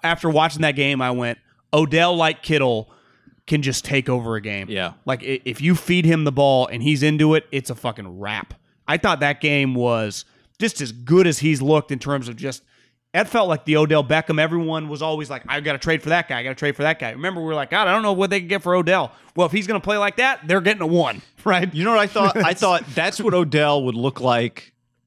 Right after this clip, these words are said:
Speaker 2: if he played for Kyle Shanahan. And I don't mean in, like, just the, the output. I just mean doing a, doing it, like, displaying every skill that he's
Speaker 1: Yeah.
Speaker 2: got, right?
Speaker 1: Or with Russ or with McVay or just
Speaker 2: Yeah.
Speaker 1: with, you know, Sean Payton or Andy, he would be a dominant force.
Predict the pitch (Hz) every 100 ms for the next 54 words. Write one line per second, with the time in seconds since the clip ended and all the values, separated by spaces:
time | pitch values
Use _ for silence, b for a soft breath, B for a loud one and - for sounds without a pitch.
0 | _ - 139 123 120 131 120 - - 120
1 | 98 - 95 82 85 78 _ _ - 175
2 | 175 233 214 190 185 156 143 123 - 143
3 | - 117 85 135 131 127 135 - 208 160
4 | 185 190 175 160 135 156 185 156 143 139
5 | 208 208 160 160 151 135 - 170 156 -
6 | 220 196 175 185 185 - 185 160 135 92
7 | 104 78 - _ _ - 117 123 - _
8 | _ - 190 190 139 135 170 175 165 -
9 | 156 139 147 127 135 170 165 165 156 135
10 | 135 170 123 120 135 139 131 139 131 117
11 | 117 - - 160 147 165 180 165 143 143
12 | 175 175 170 165 185 165 135 139 113 110
13 | 151 139 123 110 - - 113 -